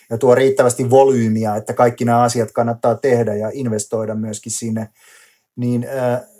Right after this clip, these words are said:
silloin täytyy, täytyy tehdä valintoja, ja, ja silloin e-, esitetään se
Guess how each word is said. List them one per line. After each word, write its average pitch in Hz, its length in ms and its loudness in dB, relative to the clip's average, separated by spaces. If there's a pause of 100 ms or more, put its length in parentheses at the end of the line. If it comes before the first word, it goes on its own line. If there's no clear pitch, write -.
silloin 131 300 0
täytyy, 160 440 2
täytyy 151 320 2
tehdä 131 260 4
valintoja, 117 480 2
ja, 117 200 2
ja 135 100 -4
silloin 123 340 -2
e-, 170 280 -8
esitetään 156 520 -2
se 151 200 0